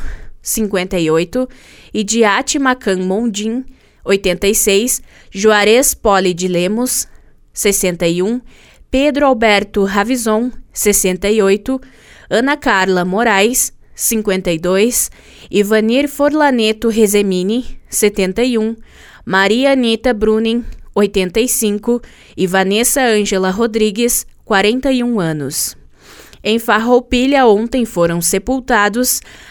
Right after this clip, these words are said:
Aurora Scapinello Zanella, oitenta e oito anos, Celina Riedel, setenta e três,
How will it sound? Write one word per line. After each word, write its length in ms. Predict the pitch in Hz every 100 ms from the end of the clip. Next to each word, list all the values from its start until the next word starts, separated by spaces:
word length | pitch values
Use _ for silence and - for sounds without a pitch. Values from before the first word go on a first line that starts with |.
| -
Aurora 500 | 175 196 214 214 285
Scapinello 760 | 285 - 247 262 226 196 196
Zanella, 640 | 196 208 226 196 190 220 254 - -
oitenta 460 | 208 214 196 196 185
e 100 | 175
oito 300 | 170 165 170
anos, 420 | 190 233 233 - - - -
Celina 600 | - - 214 208 254 269
Riedel, 640 | 277 233 202 190 196 226 247 - -
setenta 500 | - 190 190 180 175
e 80 | 175
três, 540 | 180 190 208 - -